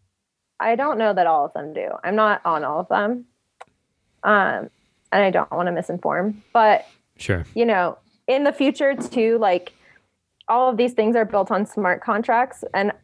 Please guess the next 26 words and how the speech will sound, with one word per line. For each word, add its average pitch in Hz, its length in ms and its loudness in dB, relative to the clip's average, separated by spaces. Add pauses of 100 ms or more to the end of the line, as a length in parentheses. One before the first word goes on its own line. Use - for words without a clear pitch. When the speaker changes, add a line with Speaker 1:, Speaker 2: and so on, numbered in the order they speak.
(440)
Speaker 1:
I 165 200 2
haven't 247 240 0
really 254 200 2
found 240 300 2
an 226 140 0
open 202 280 0
source 202 340 0
smart 190 300 -2
contract 220 460 -2
site, 240 320 0
but - 280 0 (100)
I'm 233 140 2
sure 233 220 0
those 190 260 0
will 185 120 0
come 175 400 -2 (580)
where 202 160 0
people 196 280 0
can 196 180 -2
really 190 720 0 (120)
set 180 600 -2 (100)
the 208 120 0
rules 180 520 0
for - 160 -4
their 165 160 2
pieces 170 640 -2